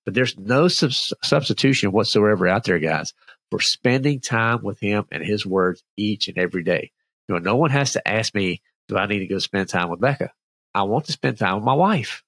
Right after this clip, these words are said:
I do. I have a desire to be around her. She has a desire most days to be around me. The same thing should be for spending time in God's word.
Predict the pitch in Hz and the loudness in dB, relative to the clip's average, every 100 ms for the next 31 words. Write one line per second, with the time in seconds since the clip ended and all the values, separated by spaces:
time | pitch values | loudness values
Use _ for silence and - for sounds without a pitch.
0 | _ _ 110 123 180 269 - - _ 107 | _ _ -2 2 4 4 0 -6 _ -2
1 | 104 123 120 104 113 120 117 - 104 104 | 0 2 0 2 2 0 -2 -2 -2 -2
2 | 90 78 - 73 - _ - - 104 98 | -2 -4 -6 -10 -12 _ -6 0 2 2
3 | 85 82 87 82 - - - 170 139 95 | -2 -2 0 2 -2 -6 0 2 2 2
4 | 87 117 - _ 113 135 147 151 143 180 | 2 0 -4 _ -2 2 2 2 2 0
5 | 110 - _ _ _ - 104 - 127 131 | -2 -6 _ _ _ -8 -4 -2 0 0
6 | 127 131 117 107 95 101 92 _ _ 113 | 0 0 0 0 2 2 0 _ _ -6
7 | - 104 101 - 95 92 - 80 80 78 | -2 -2 -2 0 0 0 -2 -2 -2 -2
8 | 80 - | -4 -4